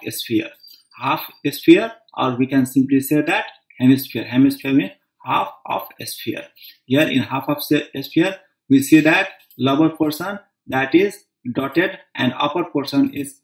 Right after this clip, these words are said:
circular base. We can simply say that a circular base. In this, from line joining dotted,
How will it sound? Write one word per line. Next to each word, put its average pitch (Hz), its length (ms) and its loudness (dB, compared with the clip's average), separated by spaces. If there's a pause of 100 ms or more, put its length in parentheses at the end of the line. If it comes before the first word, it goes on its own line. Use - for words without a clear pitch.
circular 127 720 -4 (260)
base. - 320 -2
We 123 80 -6
can 127 160 -2
simply 139 280 0
say 156 200 0
that 170 220 0
a 131 80 -2
circular 147 440 -2
base. 175 320 -4 (220)
In 160 220 8
this, 160 260 8 (220)
from 139 240 8
line 160 280 6
joining 151 420 4
dotted, 135 400 -2